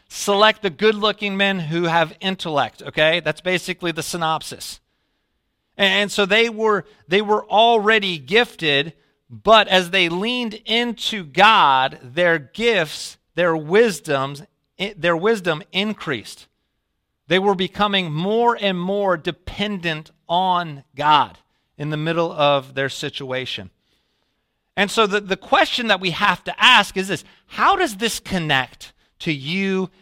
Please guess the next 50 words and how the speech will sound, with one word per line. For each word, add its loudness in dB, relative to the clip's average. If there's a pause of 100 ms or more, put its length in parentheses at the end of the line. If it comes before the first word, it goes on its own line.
(120)
and -8
to -6
me -2
today? -10 (800)
Right? 2 (240)
'Cause -2
we 0
can 0
do -4
this. 0
I -2
think -4 (200)
you've -6
probably, 0
you -6
know, 0
if -4
you've -4
been -4
in -6
church -2
for -4
a 0
while, 6
you've -12
probably -2
heard 0
this -2
Bible 0
story, -6
right? 0 (380)
Maybe 2
you -4
went -2
to -6
that 2
V -2
B -2
S. -2 (200)
Maybe 0
you -4
volunteered 2
at -10
that -2
V -4
B -4
S, -8 (320)
right? 2
Where -2
we, -6